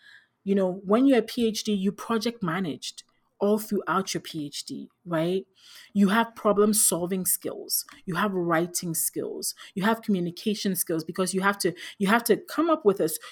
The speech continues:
you have to collect data and come up with a story and tell that story. You have storytelling skills, right? So tell us about your skills. It's not about your performance in,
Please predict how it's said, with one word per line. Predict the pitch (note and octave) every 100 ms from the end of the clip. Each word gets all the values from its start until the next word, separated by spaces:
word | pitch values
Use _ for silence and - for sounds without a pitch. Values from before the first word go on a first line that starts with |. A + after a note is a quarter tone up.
| -
you | G3
have | C#4
to | G#3+
collect | G#3+ G3+ A#3+ -
data | G#3+ G3 -
and | E3+
come | - G#3+
up | F3+
with | F3 F3
a |
story | E3 - G3+ F#3 E3+ -
and | E3
tell | E3+ A3 G#3
that | F3 -
story. | - F#3 D#3 C#3+ - - -
You | G3+
have | A3
storytelling | A3+ - F#3+ G3 F#3+ - A3+ B3
skills, | B3 - - A#2+ - - - -
right? | G3 G3 G3 -
So | - B3+
tell | B3+ - D#4 -
us | B3 B3
about | G#3 G3 -
your | G3+
skills. | - C#4 A3+
It's | A3 -
not | A#3 A3+ C#4+
about | C#4+ G3 F#3+
your | F3+ F#3+
performance | F#3+ - A3+ A#3 F3 -
in, | F#3 F#3